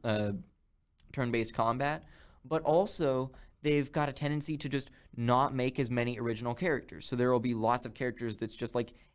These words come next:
a Toad or, like, a Goomba instead of a particular Toad or a particular Goomba. Uh, and Thousand Year Door's got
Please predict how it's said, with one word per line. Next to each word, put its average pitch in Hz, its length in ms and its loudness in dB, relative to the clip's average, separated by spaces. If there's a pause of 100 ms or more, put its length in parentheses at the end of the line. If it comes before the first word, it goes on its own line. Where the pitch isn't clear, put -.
(180)
a 120 200 -2
Toad 95 540 2
or, 113 140 2
like, 107 280 0 (120)
a 117 200 2
Goomba 107 580 0 (380)
instead 117 420 2
of 110 260 2 (140)
a 123 120 0
particular 120 720 0
Toad 104 300 -4
or 107 100 -4
a 110 80 -2
particular 120 680 -4
Goomba. 67 440 -14 (600)
Uh, 107 480 4
and 107 460 0 (320)
Thousand 131 220 4
Year 120 100 2
Door's 123 300 4
got 110 320 0